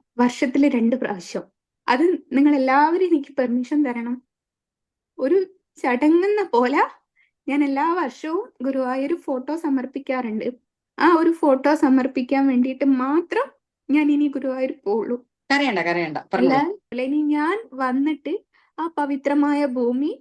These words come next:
Speaker 1: ഒരിക്കലും മോശമാവുകയും എന്റെ പേരില് കണ്ണനെ വെച്ചിട്ട്, ഏഹ്, ഇങ്ങനെ നിരന്തരം പറയുമ്പോ എനിക്കൊരു മാനസിക വിഷമമുണ്ട്.
Speaker 2: Just അഹിന്ദുക്കൾക്ക് പ്രവേശനമില്ലാത്തൊരു
Speaker 1: ഉം,
Speaker 2: ക്ഷേത്രമാണ്,
Speaker 1: പറഞ്ഞു.
Speaker 2: ആ, ഗുരുവായൂർ എന്നുള്ളത്.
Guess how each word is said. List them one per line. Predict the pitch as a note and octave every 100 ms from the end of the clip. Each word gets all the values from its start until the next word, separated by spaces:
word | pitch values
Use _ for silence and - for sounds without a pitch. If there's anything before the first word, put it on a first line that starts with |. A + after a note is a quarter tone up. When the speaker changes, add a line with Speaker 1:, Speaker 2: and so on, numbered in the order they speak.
| -
Speaker 1:
ഒരിക്കലും | C4 C#4+ - F4+ F4+ F4
മോശമാവുകയും | B3 A#3+ D4 C4+ A#3+ B3+ F4+ - _ _
എന്റെ | C4+ E4+ G4 G#4
പേരില് | C#4+ C4+ B3 B3 - _ _ _ _ _
കണ്ണനെ | - D4 D#4+ D#4+
വെച്ചിട്ട്, | D4+ B3+ D4 B3 C4+ - _ -
ഏഹ്, | B3+ A#3+ B3 -
ഇങ്ങനെ | - C#4+ E4+ F4 F#4 E4+ -
നിരന്തരം | B3+ C4+ C4+ D4 D#4+
പറയുമ്പോ | D#4 A#3+ A3+ B3 A#3 A#3 _ _ _ -
എനിക്കൊരു | D#4+ E4+ A4 G#4
മാനസിക | E4+ B3+ B3 C#4 C4+
വിഷമമുണ്ട്. | B3+ B3 C4 B3 A3+ - -
Speaker 2:
Just | A3+ A#3 A3+
അഹിന്ദുക്കൾക്ക് | G#3 - C4+ C4+ C#4 C#4+ C#4
പ്രവേശനമില്ലാത്തൊരു | D4 A#3+ A3 A3 C4 B3+ A3+ A3 A3+ A3
Speaker 1:
ഉം, |
Speaker 2:
ക്ഷേത്രമാണ്, | - G#3+ A#3+ C4+ C#4 C4+
Speaker 1:
പറഞ്ഞു. | B3 A3 _ _ _ _ _ _
Speaker 2:
ആ, | F#3 F#3 F3+ F3 F3+
ഗുരുവായൂർ | F#3+ G3 F#3+ F#3 F3+
എന്നുള്ളത്. | D#3+ D3 C3+ B2